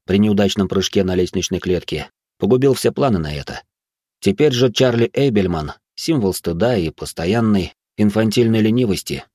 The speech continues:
благодаря которой я оказался здесь. Дэйв, то есть я, в полёте увидел стиральную машинку Занусси.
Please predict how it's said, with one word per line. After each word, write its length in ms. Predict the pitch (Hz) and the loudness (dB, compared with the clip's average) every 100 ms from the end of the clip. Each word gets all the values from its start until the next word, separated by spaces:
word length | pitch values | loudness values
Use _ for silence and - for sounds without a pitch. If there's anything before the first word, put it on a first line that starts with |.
| _ | _
благодаря 400 | - 78 80 85 | -10 -8 -4 -4
которой 400 | 85 90 113 104 | -4 -2 0 2
я 180 | 90 85 | 2 0
оказался 460 | 80 82 82 80 82 | -2 -4 -4 -6 -6
здесь. 420 | 76 69 - - _ _ _ _ _ _ | -8 -8 -8 -12 _ _ _ _ _ _
Дэйв, 460 | 98 120 160 - - | -2 2 0 -2 -10
то 80 | - | -4
есть 200 | 78 - | -4 -2
я, 240 | 85 73 - _ _ | -4 -4 -6 _ _
в 60 | _ | _
полёте 380 | - 147 160 - | -4 -2 2 2
увидел 300 | 135 127 110 | 4 4 2
стиральную 480 | - 107 117 107 101 | 2 2 2 4 4
машинку 560 | 98 - 101 95 92 - | 2 2 0 0 -2 -2
Занусси. 580 | 95 98 87 67 - | -2 0 -2 -4 -8